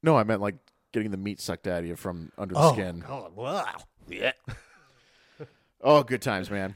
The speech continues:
Speaker 2: Great times.
Speaker 1: All right, what are we, uh, what are we talking about on the way out here?
Speaker 2: Um, I don't know, hall passes, ScarJo. I'm, you know,
Speaker 1: <laughs>
Speaker 2: I know you're married, but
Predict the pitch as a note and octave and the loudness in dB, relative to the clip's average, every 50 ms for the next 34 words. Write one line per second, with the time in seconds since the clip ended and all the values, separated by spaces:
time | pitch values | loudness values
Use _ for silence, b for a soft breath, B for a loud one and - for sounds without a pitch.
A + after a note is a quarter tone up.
0 | _ - C3+ C3 B2 - A#2+ G2+ F#2+ A#2 A2 A2 G#2+ A#2 C3 C#3 C#3 C#3 C#3+ C#3+ | _ -8 -8 -6 -6 -6 -6 -2 2 4 4 6 6 6 6 4 4 4 4 4
1 | C#3 C3+ B2+ B2 A#2+ A#2 A#2 B2+ B2+ B2+ B2 D3 A#2 A2+ A2 G#2+ G2+ G2+ F#2+ F#2+ | 6 8 8 10 10 10 8 8 6 6 6 6 6 6 6 6 4 4 4 2
2 | G2 F#2+ F2+ F2 E2+ F#2 G2 F2+ F2+ - B B B B B B B B B B | 0 0 0 0 0 0 0 -2 -2 -4 B B B B B B B B B B
3 | B B B B B B B B B B _ _ _ - - b b b b b | B B B B B B B B B B _ _ _ -18 -18 b b b b b
4 | b b b D3+ C#3+ C#3 C#3 C3+ C3+ C3+ C3 B2+ B2+ A#2+ A#2+ A#2+ - _ _ _ | b b b -6 -4 -2 0 0 0 0 -2 -2 -4 -6 -8 -10 -12 _ _ _
5 | _ _ _ _ _ _ _ - F#2+ F#2+ A#2 B2+ F#2 G2 G2 - G2 F#2 G#2 - | _ _ _ _ _ _ _ -16 -14 -12 -10 -10 -8 -10 -8 -8 -8 -8 -6 -6
6 | A2+ A2+ A2 A2+ - - D3 C#3 - - - - A2 B2 B2+ G#2+ A2 G2+ G2 G2 | -8 -8 -8 -8 -10 -10 -10 -10 -10 -10 -6 -4 -4 -2 -2 -2 -2 -2 -2 -4
7 | G2+ G2 - _ - A2+ A2+ A2+ G#2 F#2+ F2+ F2+ - - - - - - G#2+ A2+ | -6 -10 -14 _ -10 -8 -6 -6 -6 -6 -6 -6 -6 -8 -8 -10 -8 -8 -6 -4
8 | A#2 B2 B2+ B2 A#2+ B2 B2+ C3+ C3 A#2 A2 G#2 G#2 F2+ - - _ - G#2 G2 | -2 -2 -2 -2 -2 -2 -2 -2 -2 -2 -4 -6 -8 -10 -16 -18 _ -12 -10 -10
9 | F#2+ F#2+ | -10 -10